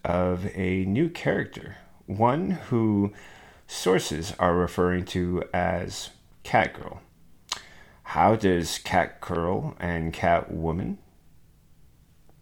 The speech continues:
come to cross paths? Well, first, you have to take a little bit of a trip. You gotta be willing to step outside of your comfort zone into a place called Isla Nevada,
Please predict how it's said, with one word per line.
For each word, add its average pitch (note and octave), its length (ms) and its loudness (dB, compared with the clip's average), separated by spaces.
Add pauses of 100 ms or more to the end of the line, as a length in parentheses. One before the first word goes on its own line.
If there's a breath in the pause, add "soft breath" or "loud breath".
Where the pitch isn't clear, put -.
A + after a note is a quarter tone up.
come G2 180 4
to F#2 80 2
cross G#2 340 2
paths? - 480 -2 (400 loud breath)
Well, E3 460 4 (300)
first, - 540 4 (140)
you A2+ 140 2
have A2+ 160 8
to - 80 -6
take G#2 220 6
a G#2 40 6
little G2+ 220 6
bit F#2+ 160 4
of F2+ 120 2
a F2 40 -2
trip. - 360 -4 (140)
You G2 120 2
gotta F#2+ 220 6
be F2+ 180 2
willing F2+ 400 2
to D#2+ 420 -4 (480 loud breath)
step - 360 2
outside F2 760 6
of D#2+ 240 0
your E2 260 0
comfort F#2 440 -2
zone F2 240 -2
into F2 200 0
a F2+ 60 2
place A2+ 300 0
called G2+ 380 4
Isla A2+ 480 2
Nevada, G2 600 2